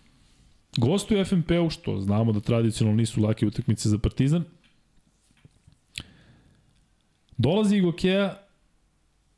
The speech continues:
gostuje se Monaku, ide se u Zadar, dočekuje se Panathinaikos.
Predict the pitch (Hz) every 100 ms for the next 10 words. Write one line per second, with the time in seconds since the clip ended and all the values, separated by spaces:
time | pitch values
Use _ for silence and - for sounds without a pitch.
0 | _ - 113 135 190 214 190 202 175 165
1 | 175 170 165 147 - _ - 143 175 165
2 | 151 131 156 160 160 - - 131 113 123
3 | 113 110 110 101 98 92 - - -